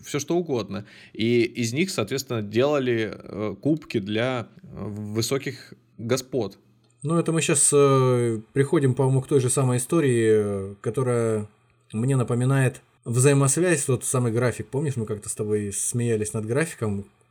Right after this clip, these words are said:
Speaker 2: к-, который где-то увидели в интернете, о том, что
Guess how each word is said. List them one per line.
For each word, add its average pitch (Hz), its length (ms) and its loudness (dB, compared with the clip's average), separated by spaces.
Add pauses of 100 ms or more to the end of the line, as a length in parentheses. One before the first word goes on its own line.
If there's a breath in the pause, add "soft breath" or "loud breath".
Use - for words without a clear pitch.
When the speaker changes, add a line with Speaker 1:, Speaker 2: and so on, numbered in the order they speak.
Speaker 2:
к-, 143 180 -16
который 110 320 -2
где-то 104 220 -4
увидели 107 320 -4
в 95 120 -14
интернете, 98 560 -8
о 90 40 -14
том, 98 340 -12
что 98 640 -14